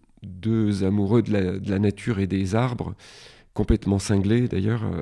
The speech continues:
euh, fin dix-neuvième, qui ont, euh, euh, ressuscité, on va dire, un, un petit bout de la, de Mata Atlantica, la forêt, euh, euh,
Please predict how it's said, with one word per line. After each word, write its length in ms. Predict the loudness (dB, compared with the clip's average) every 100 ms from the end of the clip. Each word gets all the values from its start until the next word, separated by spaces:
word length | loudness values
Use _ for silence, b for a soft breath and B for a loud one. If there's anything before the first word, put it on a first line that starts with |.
| -6
euh, 380 | -4 -2 -4 -6
fin 220 | -4 0 0
dix-neuvième, 680 | 2 2 0 2 0 0 -4 B B B B B
qui 180 | -4 2
ont, 320 | 2 4 2
euh, 440 | 2 0 -2 -6 -10 -14 _ _ _ _ -8
euh, 140 | -4
ressuscité, 1000 | 0 0 0 -6 -4 -6 0 4 4 4
on 100 | 2
va 140 | 0
dire, 240 | 0 0 0
un, 160 | -2 -4
un 140 | -4
petit 280 | -4 -6 -8
bout 220 | -2 0
de 80 | 2
la, 240 | 0 -2 -4
de 140 | -4 0
Mata 280 | 0 2 -2
Atlantica, 640 | 0 -4 -4 -4 -4 -4 b b b -4
la 100 | -4
forêt, 540 | 0 0 2 2 2
euh, 240 | 0 -2 -4 -8 B B B B B -8
euh, 440 | -6 -6 -6 -8